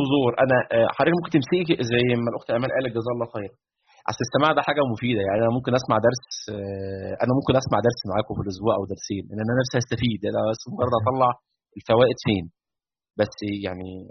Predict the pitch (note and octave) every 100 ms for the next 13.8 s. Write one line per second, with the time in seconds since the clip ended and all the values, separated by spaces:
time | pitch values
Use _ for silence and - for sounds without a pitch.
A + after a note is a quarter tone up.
0 | - - - _ _ _ _ _ _ G#2+
1 | G#2 G#2 A#2+ G2 B2+ A#2+ A2 G#2 G2 F#2+
2 | _ _ G#2+ A2 B2 G2+ G2 F#2 G3 -
3 | _ _ _ _ - B2 B2+ B2 - A#2
4 | A2 A#2 F#2+ A#2+ E3 E3 D3+ D#3 C3 C3
5 | B2+ E3 G#3+ A3 _ - A2 A2+ A2 G#2+
6 | G#2 G#2 G#2 _ - A2+ C3 D3+ C#3+ -
7 | E3 - D3+ D#3+ D#3 _ - G#2+ A#2+ C#3
8 | B2 C3 - B2+ C3 B2 C#3 A#2 - A#2+
9 | D3 A#2+ A2 A2 G#2 - _ _ _ _
10 | _ _ A#2 - B2+ G2 F2 _ _ _
11 | _ _ _ _ _ _ _ _ - A2+
12 | B2+ C3 B2+ A#2+ A#2 E3 E3 D#3 D#3+ C#3
13 | A#2+ C3+ C#3 B2+ D3 C3+ A2+